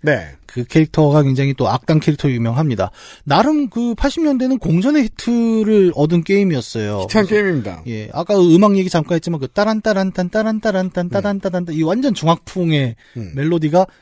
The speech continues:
Speaker 2: 굉장히 좀 히트를 했었고, 어, 기본적으로 게임 간단히 설명을 드리면 이제 횡스크롤이라고 하죠.
Speaker 1: 네.
Speaker 2: 왼쪽에서 오른쪽으로 주인공 캐릭터들이 이동을 하고
Speaker 1: 음.
Speaker 2: 한 오, 육 층 정도 되는 층층이 있어요, 레벨이.
Speaker 1: 맞습니다.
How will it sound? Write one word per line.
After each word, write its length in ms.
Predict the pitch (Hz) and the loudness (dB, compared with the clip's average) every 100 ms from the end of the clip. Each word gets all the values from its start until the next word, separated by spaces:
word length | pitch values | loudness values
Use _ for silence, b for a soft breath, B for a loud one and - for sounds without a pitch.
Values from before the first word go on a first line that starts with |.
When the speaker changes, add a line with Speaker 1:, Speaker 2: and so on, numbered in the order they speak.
| b _ | b _
Speaker 2:
굉장히 380 | 131 151 175 | -2 2 2
좀 100 | 156 | 0
히트를 380 | 151 208 - 180 | -4 -6 -4 -4
했었고, 580 | 185 - 123 - 117 95 B B B B | -4 -6 -10 -8 -8 -8 B B B B
어, 200 | - 98 92 | -16 -14 -6
기본적으로 600 | - 247 294 262 220 190 | 0 4 4 4 2 0
게임 240 | 233 220 | -2 0
간단히 320 | 156 139 139 | 0 -2 -2
설명을 380 | 131 180 156 139 | 0 0 0 -2
드리면 320 | 147 113 123 | -4 -6 -6
이제 280 | 107 82 90 - | -8 -10 -8 -2
횡스크롤이라고 640 | 262 - 240 214 151 117 117 | -2 -2 2 2 2 -2 -6
하죠. 240 | 110 156 - | -6 -8 -8
Speaker 1:
네. 220 | 131 104 | -8 -6
Speaker 2:
왼쪽에서 440 | 104 147 165 165 185 | -2 -2 0 0 0
오른쪽으로 540 | 117 165 180 165 160 | 2 2 2 2 0
주인공 360 | 160 143 139 139 | 0 -2 0 -2
캐릭터들이 560 | - 175 - 147 147 | -4 -4 -4 -4 -4
이동을 340 | 123 110 113 113 | -4 -4 -6 -4
하고 300 | 147 107 - 104 | -4 -6 -8 -12
Speaker 1:
음. 180 | 87 73 | -14 -10
Speaker 2:
한 320 | 175 180 180 | -8 -6 -6
오, 160 | 127 165 | 2 2
육 160 | 233 - | 2 0
층 240 | - 262 | 0 2
정도 240 | 220 202 196 | 2 2 2
되는 160 | 180 | 0
층층이 400 | 185 302 - 262 156 | 0 -4 -2 -2 -2
있어요, 260 | - 117 | -4 -8
레벨이. 420 | 113 110 110 185 269 | -8 -8 -6 -6 0
Speaker 1:
맞습니다. 500 | 143 - 95 76 | 0 0 -8 -16